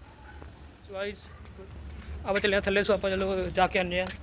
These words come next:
ਮੰਮਾ ਨਾਲ। ਤੁਹਾਨੂੰ ਆ ਕੇ ਮਿਲਦਾ, ਤੁਹਾਨੂੰ ਦਿਖਾਉਂਦੇ ਹਾਂ, ਇੱਕ ਅੱਧਾ ਕਲਿੱਪ ਦਿਖਾ ਦਾਂਗੇ ਬਣਾ ਕੇ ਰੋਡ 'ਤੇ। ਚਲੋ ਜੀ। So ਗਾਇਸ, ਆਪਾਂ ਘਰੇ ਆ ਗਏ ਸੀ। so ਆਪਾਂ ਹੁਣ ਢਾਬੇ ਚੱਲੇ ਹਾਂ ਮਾੜਾ ਦੋ ਚਾਰ ਸਬਜ਼ੀ ਲੈਣ। so ਚੱਲਦੇ ਹਾਂ ਤੇ ਵਲੌਗ ਵਿੱਚ ਬਣੇ ਰਹੋ ਤੁਸੀਂ।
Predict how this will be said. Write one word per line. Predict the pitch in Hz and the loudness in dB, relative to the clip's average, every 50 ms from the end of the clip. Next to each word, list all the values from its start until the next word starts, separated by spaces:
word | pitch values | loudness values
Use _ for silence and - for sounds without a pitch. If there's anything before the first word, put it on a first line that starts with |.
| - - - | -10 -8 -4
ਮੰਮਾ | 180 180 190 | -2 0 2
ਨਾਲ। | 196 196 196 | 2 2 0
ਤੁਹਾਨੂੰ | - - - - - - - - - - - - - - 208 208 208 214 - 202 | -2 -4 -10 -12 -12 -12 -12 -12 -14 -14 -14 -12 -8 -4 -2 0 0 4 6 4
ਆ | 185 | 6
ਕੇ | 185 202 | 6 4
ਮਿਲਦਾ, | 202 196 190 | 4 6 6
ਤੁਹਾਨੂੰ | 196 185 202 196 | 6 4 2 0
ਦਿਖਾਉਂਦੇ | 190 180 196 180 180 180 | 0 2 2 4 4 4
ਹਾਂ, | 175 175 | 4 4
ਇੱਕ | 180 190 | 2 0
ਅੱਧਾ | 175 202 | 2 2
ਕਲਿੱਪ | 185 190 185 175 | 2 2 0 -2
ਦਿਖਾ | 170 170 185 175 | 2 4 6 6
ਦਾਂਗੇ | 175 180 | 6 6
ਬਣਾ | 180 185 180 175 | 4 4 4 2
ਕੇ | 170 160 | 2 2
ਰੋਡ | 170 160 165 | 0 -2 -2
'ਤੇ। | - 180 180 180 - - - - - - - - - - | -4 -4 -6 -6 -8 -10 -12 -10 -10 -8 -8 -4 -2 0
ਚਲੋ | 185 185 185 | 2 2 2
ਜੀ। | 180 - - - - - - - - - - - - - - - - - - - - - - - - - - - - | 2 2 2 2 4 4 4 4 4 4 4 4 4 4 2 2 2 0 0 0 0 -2 -2 -4 -6 -8 -8 -2 8
So | 226 | 10
ਗਾਇਸ, | 208 220 247 | 12 12 12
ਆਪਾਂ | 254 254 262 254 | 10 6 4 2
ਘਰੇ | 254 - - 247 233 | 2 4 6 8 8
ਆ | 226 214 | 8 8
ਗਏ | 214 208 | 8 4
ਸੀ। | 220 226 226 220 - - - - 233 226 | 2 0 -2 -4 -8 -14 -18 -16 -16 -16
so | - - 226 220 - 214 | -14 -12 -8 0 2 4
ਆਪਾਂ | 208 | 6
ਹੁਣ | 214 226 220 | 6 6 8
ਢਾਬੇ | 226 247 208 202 202 | 8 8 8 8 6
ਚੱਲੇ | 196 185 175 175 | 4 4 2 2
ਹਾਂ | 175 | 2
ਮਾੜਾ | 175 180 180 196 202 | 2 2 4 4 4
ਦੋ | 190 190 180 180 | 4 2 0 0
ਚਾਰ | 175 180 | 2 4
ਸਬਜ਼ੀ | 170 175 170 175 | 4 4 2 0
ਲੈਣ। | 175 175 185 196 - - - - - 185 | 0 -2 -4 -6 -12 -16 -20 -8 -6 -2
so | 180 | 2
ਚੱਲਦੇ | 185 190 180 175 196 | 4 4 6 6 4
ਹਾਂ | 208 202 - - - - - - - - - - - - - - - - - - - - | 0 0 -4 -12 -20 -20 -20 -20 -20 -20 -18 -18 -18 -16 -16 -16 -14 -14 -16 -16 -4 0
ਤੇ | - 208 | 2 2
ਵਲੌਗ | 196 196 196 196 196 | 4 4 4 4 4
ਵਿੱਚ | 196 196 202 208 | 4 4 2 2
ਬਣੇ | 202 175 180 180 185 | 2 2 2 2 4
ਰਹੋ | 185 190 190 | 4 4 4
ਤੁਸੀਂ। | 190 185 190 202 | 2 2 2 0